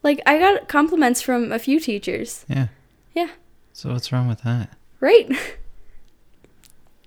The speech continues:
Speaker 1: And, like, when I told, uh, when I told the vice principal and the counselor, they were like,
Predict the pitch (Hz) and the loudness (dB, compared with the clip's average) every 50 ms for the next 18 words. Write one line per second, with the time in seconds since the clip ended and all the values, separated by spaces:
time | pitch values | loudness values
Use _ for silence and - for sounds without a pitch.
0 | - - - - - 269 269 262 262 254 254 247 - - _ - - - - - | -20 -20 -12 -6 -2 0 2 2 2 2 0 -2 -6 -14 _ -20 -20 -20 -14 -6
1 | - 269 269 269 269 254 254 254 - - 285 285 294 294 262 262 269 220 214 202 | -2 0 2 2 2 0 -2 -2 -2 0 0 2 2 0 -2 0 0 2 2 2
2 | 196 196 185 208 233 - 240 233 233 226 226 226 220 - 254 240 220 208 208 214 | 0 -2 -4 -6 -8 -6 -4 -4 -2 -2 -4 -4 -4 -2 -2 -2 -2 -2 -2 -4
3 | 208 214 - - - 214 214 214 - 233 202 190 185 185 185 190 - 202 214 226 | -4 -4 -6 -6 -8 -8 -8 -8 -8 -6 -6 -4 -6 -6 -8 -8 -8 -8 -8 -8
4 | - - 196 185 190 190 - _ _ - - - - - - - - - - - | -6 -6 -4 -4 -6 -6 -12 _ _ -20 -20 -20 -20 -20 -20 -20 -20 -20 -20 -20
5 | _ _ _ - - 226 240 247 240 240 233 226 220 214 - - - | _ _ _ 0 2 4 4 6 6 6 6 4 2 0 -2 -10 -20